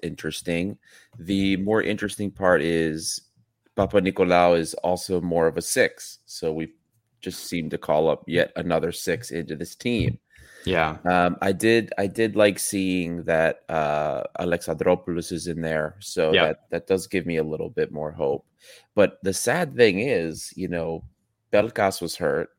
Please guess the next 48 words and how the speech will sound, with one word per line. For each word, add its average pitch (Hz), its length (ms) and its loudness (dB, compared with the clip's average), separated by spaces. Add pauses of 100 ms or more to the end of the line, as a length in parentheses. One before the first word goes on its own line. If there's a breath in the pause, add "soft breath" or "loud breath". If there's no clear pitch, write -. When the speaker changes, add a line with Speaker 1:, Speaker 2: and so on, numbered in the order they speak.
Speaker 1:
which 87 200 -10
is 73 160 -10
why 76 220 0
he 85 160 -4
wasn't 82 320 0
in 67 80 -8
the - 80 -12
call - 240 -10
sheet. 76 400 -8 (920 soft breath)
F-, - 240 -14 (220)
Fortounis, 98 720 0
we 90 160 -2
also 90 320 0
know, 82 260 -4
is 80 100 -8
hurt, 85 400 -4 (120)
not 85 320 -4
in 65 60 -10
the 64 100 -10
call - 260 -6
sheet. 78 400 -6 (500 soft breath)
So 78 600 0 (560)
what - 420 2
other 123 280 4
creative 101 680 0
players 101 420 2
Speaker 2:
There's, 90 180 -2
there's 90 260 0
Speaker 1:
are 92 40 0
there? 92 80 0
Speaker 2:
nothing 92 340 2
in 82 120 -2
J 87 220 2
V 82 120 0
S's 82 340 -2
way. 85 440 -2
It's 104 180 -10
gonna 95 220 -2
be 85 80 0
Speaker 1:
You 82 80 -2
know? 90 180 4
Speaker 2:
Bakasetas 92 960 2
all 95 240 8
ninety 87 340 0
minutes 85 340 -2
of 82 100 -2
each 85 240 -2
game. 82 380 0